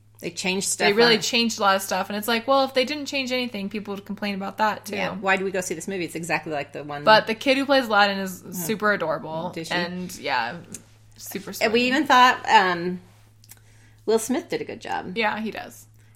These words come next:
Speaker 1: I mean, he can't be Robin Williams. I mean, you just can't play the part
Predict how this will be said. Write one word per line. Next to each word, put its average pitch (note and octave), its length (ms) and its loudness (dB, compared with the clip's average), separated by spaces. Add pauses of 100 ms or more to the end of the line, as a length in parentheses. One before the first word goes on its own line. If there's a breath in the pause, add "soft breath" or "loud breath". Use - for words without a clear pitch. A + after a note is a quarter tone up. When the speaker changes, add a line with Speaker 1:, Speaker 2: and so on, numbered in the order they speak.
(180 soft breath)
Speaker 1:
I A#3 40 0
mean, A#3+ 120 4
he B3 80 -2
can't F4 420 2 (500)
be G#3+ 520 -2 (280)
Robin D#3 280 2
Williams. F#2+ 380 -10
I D3+ 60 -8
mean, E3+ 100 -6
you F3+ 100 -2
just F#3+ 240 -2
can't - 480 -6 (280 soft breath)
play F#3 260 2
the F3+ 100 -4
part D3+ 460 -4